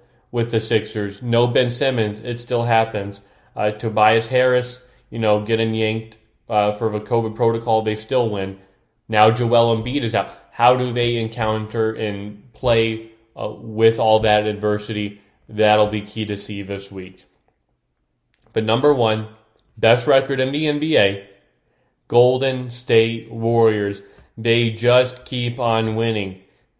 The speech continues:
Stephen Curry, M V P form. Draymond Green playing a lot better than he did last season. The depth of this team as well. Uh, Gary Payton, uh, Jordan Poole,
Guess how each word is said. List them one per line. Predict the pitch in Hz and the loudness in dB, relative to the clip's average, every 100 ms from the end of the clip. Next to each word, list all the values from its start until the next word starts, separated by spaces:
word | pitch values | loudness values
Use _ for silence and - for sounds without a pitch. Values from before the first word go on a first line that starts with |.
| _ | _
Stephen | - - _ 123 113 127 117 | -20 -20 _ 0 2 2 -2
Curry, | 131 127 113 101 95 _ _ _ _ _ _ _ | 0 0 0 -4 -12 _ _ _ _ _ _ _
M | - 113 110 | -2 0 2
V | 117 113 | 0 -4
P | 113 117 | -4 -6
form. | 113 127 113 107 | -4 -2 -2 0
Draymond | 117 120 120 117 117 | 0 0 0 0 0
Green | 117 110 98 - _ _ | -2 -4 -6 -12 _ _
playing | 117 107 | 2 2
a | 104 | 2
lot | 101 110 123 - | 0 2 0 0
better | 131 127 117 | -2 0 0
than | 117 | -2
he | 117 117 | -2 -2
did | 117 110 | -2 0
last | 113 113 113 | 0 0 0
season. | 113 104 101 98 - _ - | -4 -4 -4 -8 -14 _ -18
The | 113 113 | -2 0
depth | 107 120 123 120 | 2 2 2 0
of | 120 | -4
this | 110 107 - | -2 -4 -6
team | - 110 104 104 - _ - | -8 -6 -6 -6 -14 _ -10
as | 117 110 107 | 0 2 0
well. | 107 113 104 98 - - - | 0 0 0 -2 -6 -18 -6
Uh, | 107 101 - - _ _ _ _ - - | -2 -2 -6 -20 _ _ _ _ -20 -8
Gary | 113 107 113 113 | 0 2 2 -2
Payton, | 120 123 117 101 95 - _ _ _ _ _ _ _ _ _ _ | -2 -2 -2 -4 -8 -16 _ _ _ _ _ _ _ _ _ _
uh, | - 104 92 - - - _ _ _ _ _ 117 | -8 -6 -6 -10 -14 -20 _ _ _ _ _ -6
Jordan | 110 113 113 113 | 6 8 8 4
Poole, | 113 135 104 92 - | -2 -4 -4 -6 -16